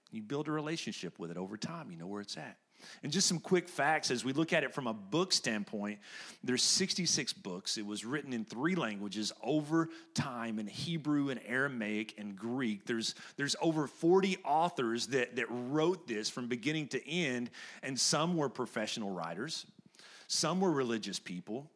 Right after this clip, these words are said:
Some were kings and royalty, but, but others were unschooled fishermen. Others were shepherds that hung out in the field. Some were musicians that helped write this. Um, there were religious people. There were homeless prophets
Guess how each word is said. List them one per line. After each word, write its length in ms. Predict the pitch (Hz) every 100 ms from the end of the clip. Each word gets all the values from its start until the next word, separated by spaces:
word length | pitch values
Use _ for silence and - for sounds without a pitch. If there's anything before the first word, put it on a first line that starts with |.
| - - -
Some 340 | - 143 160
were 100 | 185
kings 520 | 165 - 131 131 135 135
and 140 | 143
royalty, 420 | 123 117 117 120
but, 300 | 123 139 -
but 120 | 151
others 480 | 147 156 185 196 156
were 380 | 139 147 151 143 -
unschooled 540 | 156 165 - 180 170 170
fishermen. 480 | 196 196 107 78 - _ _ - - - _
Others 440 | 127 165 185 185 143
were 340 | 147 160 151
shepherds 560 | - - 185 185 117 98
that 140 | 110
hung 300 | 104 143 156
out 240 | 151 147 147
in 140 | 143
the 80 | 147
field. 480 | - 190 151 87 78 - - -
Some 360 | - 135 143
were 160 | 156 160
musicians 800 | 165 165 131 165 220 135 107 101
that 100 | 98
helped 300 | 104 98 104
write 320 | 95 87 -
this. 280 | 87 - - - - - -
Um, 420 | 123 123 123 113 -
there 160 | 123 135
were 320 | 139 131 123 - -
religious 600 | 135 147 147 180 156 139
people. 340 | - 113 104 107
There 140 | 123
were 180 | 131 131 -
homeless 520 | - 151 170 170 -
prophets 840 | - 165 180 - 170 - - -